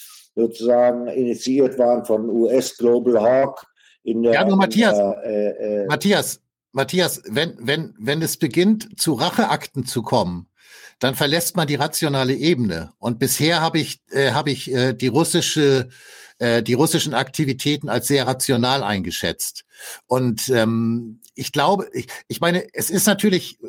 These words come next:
Speaker 2: man muss es, man muss es ja auch sagen, wie es ist. E-,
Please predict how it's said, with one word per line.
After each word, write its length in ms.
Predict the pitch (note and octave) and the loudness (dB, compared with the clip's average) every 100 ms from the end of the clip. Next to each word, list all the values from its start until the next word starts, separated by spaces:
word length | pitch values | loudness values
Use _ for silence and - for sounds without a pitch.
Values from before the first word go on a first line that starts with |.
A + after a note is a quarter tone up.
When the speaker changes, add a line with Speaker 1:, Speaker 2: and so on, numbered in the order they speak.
| - | -12
Speaker 2:
man 220 | C3 D#3+ | -2 2
muss 180 | F#3 G#3+ | 2 2
es, 200 | G#3 - | 0 0
man 140 | C3 D3+ | -2 2
muss 180 | G3 | 2
es 100 | F3 | 0
ja 100 | E3 | 0
auch 120 | C3+ - | -2 0
sagen, 340 | C3+ D3+ C#3 | 0 0 -2
wie 140 | A#2+ | -2
es 120 | A2 - | -2 0
ist. 360 | D#3 - | 0 0
E-, 80 | - | -4